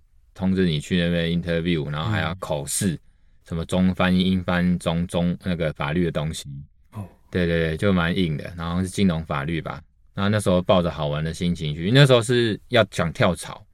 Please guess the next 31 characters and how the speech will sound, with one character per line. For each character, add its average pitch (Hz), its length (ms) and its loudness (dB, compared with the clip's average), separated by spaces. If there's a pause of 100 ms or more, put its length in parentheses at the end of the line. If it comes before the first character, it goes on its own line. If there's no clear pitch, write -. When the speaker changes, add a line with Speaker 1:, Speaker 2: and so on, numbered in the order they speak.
(140)
Speaker 2:
嗯。 104 340 -4
Speaker 1:
所 110 140 2
以 104 40 4
其 107 140 0
实 104 140 2
一 90 100 2
定 98 220 4
也， 78 440 -2
也 76 80 -4
受-， 101 360 2
受 104 180 0
过 104 80 4
律 101 140 2
师， 95 300 0
从 92 280 0
零 85 220 0
到 85 340 2 (160)
大 92 140 -2
概 90 120 2
当 90 200 -2
了 85 100 -2
两 73 160 -4
三 82 220 -4
年， 65 180 -6 (100)
开 92 120 -4
始 85 80 -2
想 113 180 -2
跳 78 200 -4
槽。 - 180 -16
Speaker 2:
嗯。 104 60 -4
Speaker 1:
那 117 160 0